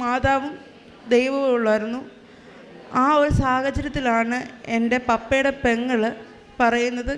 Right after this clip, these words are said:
കൃപാസനത്തിൽ പോയി ഉടമ്പടി എടുത്ത് പ്രാർത്ഥിക്കാൻ. അങ്ങനെ ഞാൻ ഇവിടെ വന്ന് ഉടമ്പടി എടുത്തത്.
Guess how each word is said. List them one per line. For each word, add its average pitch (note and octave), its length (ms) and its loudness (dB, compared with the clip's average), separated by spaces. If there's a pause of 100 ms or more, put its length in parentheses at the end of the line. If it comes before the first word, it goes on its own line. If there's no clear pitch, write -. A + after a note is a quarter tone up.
(120)
കൃപാസനത്തിൽ A#3+ 760 2 (140)
പോയി A3+ 220 2 (500)
ഉടമ്പടി C#4 420 2 (100)
എടുത്ത് A#3+ 320 -2
പ്രാർത്ഥിക്കാൻ. A3 640 0 (1600)
അങ്ങനെ C#4 260 2 (100)
ഞാൻ B3 180 2 (840)
ഇവിടെ B3+ 200 4 (120)
വന്ന് A#3 300 0 (320)
ഉടമ്പടി B3 500 4
എടുത്തത്. G3+ 340 0